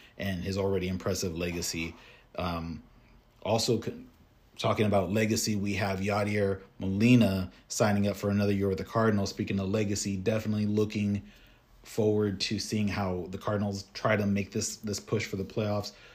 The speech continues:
and, and whatever they decide to do going into this next year, knowing that they still have that, that Hall of Famer still at the backstop, you know, willing to strap it on and give it one more go for one last year and put his body on the line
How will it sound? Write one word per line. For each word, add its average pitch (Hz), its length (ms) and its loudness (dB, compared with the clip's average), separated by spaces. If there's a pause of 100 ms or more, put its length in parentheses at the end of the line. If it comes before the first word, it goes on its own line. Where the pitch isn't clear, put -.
(120)
and, 95 360 0
and 95 420 -4
whatever 117 380 4
they 104 160 2
decide 104 380 0
to 101 80 0
do 110 240 2
going 101 460 -2
into 113 220 0
this 104 240 -2
next 104 300 -2
year, 98 120 -2
knowing 104 380 2
that 98 160 -4
they 92 100 -4
still 95 260 -2
have 95 240 -4
that, 85 280 -4 (540)
that 90 200 -4
Hall 107 300 4
of 101 60 -2
Famer 101 520 2 (460)
still - 380 2
at 104 60 0
the 113 80 0
backstop, 95 760 -2 (720)
you 110 120 -4
know, 107 100 0
willing 104 480 2
to 104 80 2
strap 104 320 2
it 104 80 0
on 101 200 2
and 98 100 0
give 98 160 2
it 104 40 0
one 101 200 0
more 98 160 0
go 98 180 2
for 98 140 -2
one 98 240 0
last 98 280 -2
year 104 140 -2
and 95 100 -2
put 104 120 0
his 95 100 -2
body 101 300 0
on 95 140 -2
the 95 60 -2
line 98 400 -4